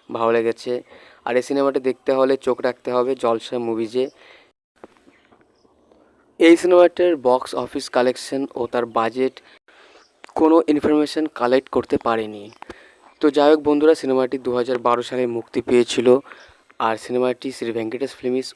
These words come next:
ও সুরেন্দ্র ফিল্মসের ব্যানারে তৈরি হয়েছিল। আর সিনেমার পরিচালনা চ-, করেছিলেন রাজা চন্দ, যিনি ভালো ভালো সিনেমা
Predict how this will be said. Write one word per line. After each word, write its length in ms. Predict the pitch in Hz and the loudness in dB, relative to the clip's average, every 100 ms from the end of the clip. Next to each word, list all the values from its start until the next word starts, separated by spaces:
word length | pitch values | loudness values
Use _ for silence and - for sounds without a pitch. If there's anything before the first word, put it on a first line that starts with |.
| - | -4
ও 220 | 113 113 | -2 -2
সুরেন্দ্র 480 | - - 123 131 143 | -6 -4 -4 -2 -4
ফিল্মসের 400 | - 123 120 123 | -2 -6 -4 -6
ব্যানারে 320 | 113 113 117 | -4 -4 -6
তৈরি 320 | - 113 113 | -6 -6 -4
হয়েছিল। 420 | 110 107 - - - - _ - - | -6 -8 -10 -18 -18 -20 _ -20 -14
আর 100 | 135 | -10
সিনেমার 320 | - 160 160 | -2 2 2
পরিচালনা 560 | 151 135 127 139 139 139 | 2 -2 0 -2 -2 -4
চ-, 140 | - _ - - | -8 _ -10 0
করেছিলেন 560 | 139 127 - 131 131 | 2 2 -4 -4 -2
রাজা 380 | 123 117 113 123 | 0 0 0 -2
চন্দ, 460 | - 113 113 117 120 _ - - - | -2 -4 -2 -4 -4 _ -20 -18 -16
যিনি 460 | 113 123 120 120 113 - | -8 -4 0 0 -2 -8
ভালো 240 | 113 117 | -6 -2
ভালো 140 | 117 120 | -2 -2
সিনেমা 480 | - 123 117 113 | -4 -4 -2 -2